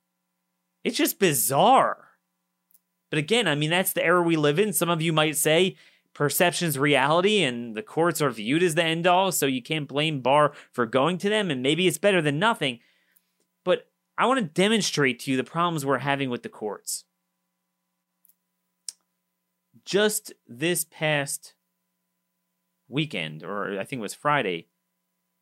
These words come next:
one federal judge, nationwide injunction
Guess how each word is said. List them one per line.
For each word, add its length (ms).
one 180
federal 300
judge, 340
nationwide 640
injunction 640